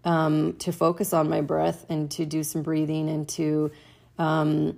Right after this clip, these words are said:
meditate, but I mean, I think meditation needs to be unique to however it works for you.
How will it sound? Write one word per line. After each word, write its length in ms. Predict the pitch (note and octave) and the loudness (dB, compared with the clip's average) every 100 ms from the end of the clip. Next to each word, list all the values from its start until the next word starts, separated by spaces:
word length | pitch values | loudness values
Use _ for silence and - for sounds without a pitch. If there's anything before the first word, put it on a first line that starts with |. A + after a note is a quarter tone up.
| - | 0
meditate, 680 | F3 F#3 G#3+ G#3+ A#3+ B3 F#3+ | 6 8 6 6 4 4 2
but 180 | F3+ - - _ _ _ _ - | 0 -4 -20 _ _ _ _ 2
I 120 | G3 | 4
mean, 200 | G3+ G#3 | 6 6
I 60 | A3 | 6
think 180 | B3+ G#3+ | 4 6
meditation 580 | F#3+ G3 F#3+ F#3 G3 | 6 6 4 2 4
needs 160 | F#3 E3+ | 2 0
to 80 | D#3+ | 2
be 540 | F3 E3+ E3 D#3+ D3 D3 - | 4 6 4 2 -2 -6 -10
unique 440 | D3+ E3 F3 F3 | -2 4 4 4
to 120 | F3 | 0
however 440 | E3 E3 D#3+ D#3+ D#3 | -2 2 4 2 0
it 60 | |
works 280 | D#3+ D#3+ - | 0 -2 -4
for 100 | - | -2
you. 540 | D3 D#3+ F3 F#3+ F#3 | 0 4 4 4 2